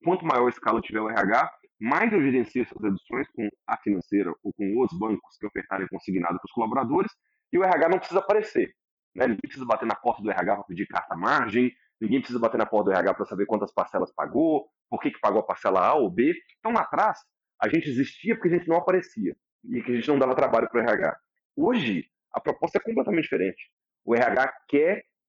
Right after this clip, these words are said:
uma plataforma em que ele possa comunicar com os colaboradores sobre educação financeira, né? Então, vem o componente da educação, que é muito forte. Ele quer mostrar pros colaboradores que ele tá apoiando em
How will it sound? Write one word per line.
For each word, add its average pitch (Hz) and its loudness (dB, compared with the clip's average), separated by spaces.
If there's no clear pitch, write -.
uma 113 0
plataforma 123 0
em 107 -6
que 120 -2
ele 117 0
possa - -6
comunicar 185 0
com 147 -6
os 131 -10
colaboradores 107 -2
sobre 101 -4
educação - -8
financeira, 90 -6
né? 107 0
Então, 104 -2
vem 110 2
o 113 2
componente 101 0
da 104 4
educação, 92 -4
que - -10
é 87 -6
muito 87 -8
forte. - -4
Ele 131 2
quer 175 2
mostrar 165 0
pros 156 -8
colaboradores 107 2
que - -4
ele 123 2
tá 135 2
apoiando 113 2
em 120 0